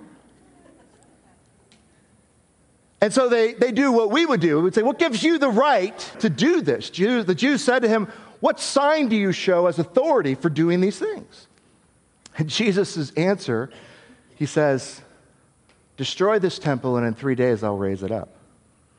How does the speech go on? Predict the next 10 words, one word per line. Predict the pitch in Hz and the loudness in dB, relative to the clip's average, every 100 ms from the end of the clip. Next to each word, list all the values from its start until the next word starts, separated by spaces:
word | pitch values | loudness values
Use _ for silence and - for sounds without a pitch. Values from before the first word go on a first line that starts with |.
| _ _ _ _ _ _ _ _ | _ _ _ _ _ _ _ _
And | 135 | -2
you | 170 | 0
can | 143 | 0
see | 196 | 2
their | 147 | 2
faces. | 120 139 127 98 - - _ _ _ _ _ | 2 0 0 -4 -8 -16 _ _ _ _ _
"Come | - 147 | -8 -6
again? | 143 147 127 | -4 -4 -2
What | 123 | -4
now?" | 202 240 | -4 -8